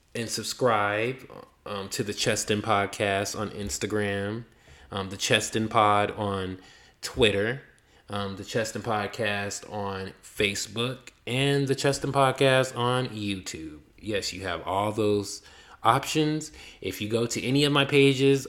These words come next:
all those links will be in the bio. You'll see them. Go ahead and do what you gotta do. Thank you for listening. Take care. Take care of each other. Remember, it's another week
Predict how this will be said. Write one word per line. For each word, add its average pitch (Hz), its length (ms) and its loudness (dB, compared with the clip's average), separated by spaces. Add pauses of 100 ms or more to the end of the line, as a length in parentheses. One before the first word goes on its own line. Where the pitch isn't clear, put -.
(140)
all 110 200 4
those 120 260 0
links 117 280 0
will 113 80 0
be 110 180 -2
in 110 100 0
the 107 60 0
bio. 107 580 4
You'll 95 180 -4
see 101 260 -4
them. 98 300 -4 (520)
Go 98 140 0
ahead 104 220 2
and 98 100 -2
do 98 140 -4
what 90 160 -8
you - 60 -10
gotta 87 240 -2
do. 120 400 2
Thank - 420 -6
you 95 60 -8
for 92 160 -4
listening. 110 880 -2
Take 98 340 -2
care. 104 480 0
Take - 300 -6
care - 180 -2
of 92 160 -8
each - 320 -6
other. 120 440 4 (420)
Remember, 120 600 -2 (460)
it's - 220 -10
another 104 280 -2
week 127 600 -2